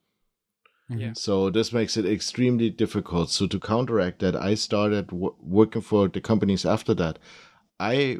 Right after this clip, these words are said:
Speaker 3: when I got hired, I wrote myself a checklist for certain, uh, for certain things to happen where I said,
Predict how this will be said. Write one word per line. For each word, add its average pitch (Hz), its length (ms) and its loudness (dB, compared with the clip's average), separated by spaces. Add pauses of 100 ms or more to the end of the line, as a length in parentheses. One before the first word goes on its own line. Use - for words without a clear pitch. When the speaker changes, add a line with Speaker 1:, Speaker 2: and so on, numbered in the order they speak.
Speaker 3:
when 107 280 0
I 98 100 2
got 90 180 -2
hired, 110 540 -2
I 90 60 -2
wrote 98 240 2
myself 95 400 -2
a 90 60 -8
checklist - 540 -4 (520)
for 98 180 -2
certain, 123 540 2 (440)
uh, 92 180 2
for 90 180 -4
certain - 400 0
things 113 300 -2
to 98 140 -4
happen 90 460 -2 (280)
where 82 160 -2
I 80 40 0
said, 82 320 -4